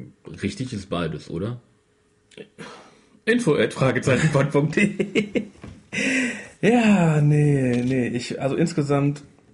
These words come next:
Speaker 2: fand ich die schon relativ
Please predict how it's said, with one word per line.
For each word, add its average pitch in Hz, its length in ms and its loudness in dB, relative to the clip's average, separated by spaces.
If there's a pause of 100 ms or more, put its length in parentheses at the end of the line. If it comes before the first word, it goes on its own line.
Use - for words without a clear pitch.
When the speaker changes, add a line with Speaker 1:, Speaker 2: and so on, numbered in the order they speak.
(1080)
Speaker 2:
fand 147 380 -2
ich - 240 -6
die 123 440 -2 (540)
schon 131 260 -4
relativ 135 760 -4